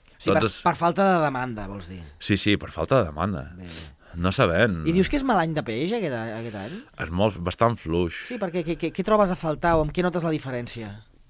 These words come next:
Speaker 2: El peix d'en terra. De moment el peix d'en terra. Sepi ha estat un any, pf, regular. Mitjà, d'un any dels mitjans, no? Però el tema del peix és, és grave. Nosaltres trobam que des de que se mos va prohibir el clavell,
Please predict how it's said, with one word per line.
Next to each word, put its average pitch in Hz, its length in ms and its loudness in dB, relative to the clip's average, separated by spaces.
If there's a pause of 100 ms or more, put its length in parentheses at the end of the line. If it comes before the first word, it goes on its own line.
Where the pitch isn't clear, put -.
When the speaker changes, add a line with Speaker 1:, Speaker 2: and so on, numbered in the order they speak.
(240)
Speaker 2:
El 127 200 0
peix 131 240 4
d'en 170 200 6
terra. 101 400 4 (920)
De 98 240 -6
moment 98 260 0
el 120 120 -2
peix 123 200 0
d'en 101 200 0
terra. 107 260 0
Sepi 123 420 0
ha 123 120 2
estat 117 200 -4
un 107 120 -4
any, 120 340 0
pf, - 380 -16
regular. 78 400 -6 (920)
Mitjà, 90 520 4
d'un 95 220 2
any 104 160 6
dels 92 160 2
mitjans, 78 520 -2
no? 110 180 -6 (420)
Però 92 100 0
el - 80 -6
tema 107 240 2
del - 100 -4
peix 98 300 2
és, 90 240 0 (260)
és 78 240 -6
grave. 78 360 -8 (960)
Nosaltres 101 320 2
trobam 104 520 6
que 87 140 0
des 85 140 2
de 85 80 -2
que 82 80 -4
se 92 120 -4
mos 87 160 -2
va 98 140 4
prohibir 98 300 0
el - 80 -6
clavell, 101 420 4